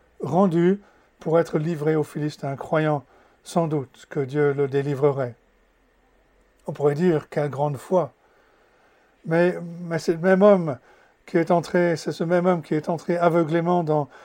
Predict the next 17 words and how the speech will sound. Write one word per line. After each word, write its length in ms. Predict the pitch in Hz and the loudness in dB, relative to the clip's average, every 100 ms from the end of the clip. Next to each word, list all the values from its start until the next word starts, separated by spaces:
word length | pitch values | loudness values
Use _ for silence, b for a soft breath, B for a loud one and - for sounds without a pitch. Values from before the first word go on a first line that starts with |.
| B _ | B _
de 140 | 151 | -2
multiples 600 | 160 185 190 - 196 151 | 2 4 4 2 0 2
relations 640 | 170 160 170 170 - 180 165 | 2 6 6 6 2 0 2
avec 400 | 151 143 147 - B B B - | 0 0 -2 -6 B B B -4
des 120 | 151 | -2
femmes 480 | - 160 156 156 143 b b - | 2 2 2 -4 -8 b b -4
mauvaises 560 | 143 147 160 147 135 | -2 2 2 2 -2
qui 160 | _ 147 | _ -8
l'ont 140 | 139 | -8
pratiquement 520 | 123 156 - 147 151 | -6 -8 -6 -8 -8
détruit. 460 | 131 151 - 180 139 _ _ _ _ _ _ _ _ _ _ _ | -2 -4 0 -2 -2 _ _ _ _ _ _ _ _ _ _ _
C'est 180 | - 151 | -16 0
comme 200 | 165 151 | 2 2
si 220 | - 156 | -2 -4
Samson 440 | - 160 151 185 | 0 -2 0 -4
se 200 | 175 156 | -2 -2
fiait 400 | 143 - 170 165 | -2 -2 0 0